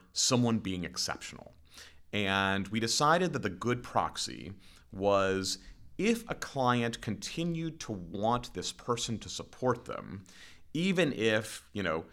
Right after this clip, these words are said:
the economics were more than if they hired their own staff. If they wanted this person to continue to support them for a long period of time,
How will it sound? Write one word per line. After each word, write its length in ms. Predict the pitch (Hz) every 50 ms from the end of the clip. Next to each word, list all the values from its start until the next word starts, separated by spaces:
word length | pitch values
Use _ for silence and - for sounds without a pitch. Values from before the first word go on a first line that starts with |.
| - - -
the 140 | 117 -
economics 540 | - 123 127 123 110 104 101 101 98 - -
were 120 | 101 101 95
more 480 | 92 90 98 104 117 117 117 113 110
than 180 | 104 104 87 71
if 200 | 101 101 - -
they 120 | 101 90
hired 320 | 85 - 98 90 87 90 85
their 160 | 82 80 78
own 120 | 76 69
staff. 500 | - - - - 50 50 50 - - - - - - - - _ _
If 180 | - 143 170 180
they 80 | 233 226
wanted 260 | 185 170 160 151 127
this 100 | 120 -
person 300 | - 139 123 127 - 110
to 60 | 110
continue 600 | - - 95 87 - - 165 170 170 175 175 175
to 100 | 151 143
support 540 | - - 107 - - - - 127 - - -
them 420 | 76 57 50 64 67 73 92 98 - - - - - - -
for 260 | - - 117 117 107
a 60 | 104
long 380 | 95 92 101 98 113 123 139 127
period 260 | - - 123 107 98
of 80 | 92
time, 560 | - - - 87 64 50 50 50 57 76 101